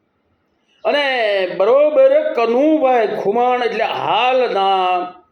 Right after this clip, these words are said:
જે, અ, ભુવા છે, એ કનુબાપુ બેઠેલા, આ એનો મિત્ર. એટલે એણે કીધું કે, "કનુભાઈ,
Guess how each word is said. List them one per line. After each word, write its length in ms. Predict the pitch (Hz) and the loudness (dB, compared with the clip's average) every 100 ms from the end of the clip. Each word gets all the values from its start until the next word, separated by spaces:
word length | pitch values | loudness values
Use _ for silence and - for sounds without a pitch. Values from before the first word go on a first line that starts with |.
| _ _ _ _ | _ _ _ _
જે, 340 | 165 254 254 | -2 2 2
અ, 440 | 233 - 226 208 180 170 | 0 -2 0 0 0 0
ભુવા 380 | 170 175 226 247 | 0 0 2 0
છે, 480 | 247 170 139 - - - | 0 -2 -2 -6 -14 -6
એ 60 | - | -6
કનુબાપુ 600 | - 254 269 311 320 311 | -2 0 0 2 2 2
બેઠેલા, 640 | 254 240 254 269 254 240 - - _ _ _ _ _ _ | 0 0 0 0 -2 -6 -12 -20 _ _ _ _ _ _
આ 120 | 247 | -4
એનો 220 | 311 302 269 | 0 0 0
મિત્ર. 680 | 226 226 254 269 262 - - - _ _ _ _ _ _ _ | -2 -2 0 2 0 -4 -12 -20 _ _ _ _ _ _ _
એટલે 140 | 214 311 | -4 -2
એણે 200 | 285 302 | -2 -2
કીધું 400 | 302 302 339 330 | -2 0 0 0
કે, 240 | 302 254 | 0 0
"કનુભાઈ, 380 | 226 269 302 320 | 0 -2 2 2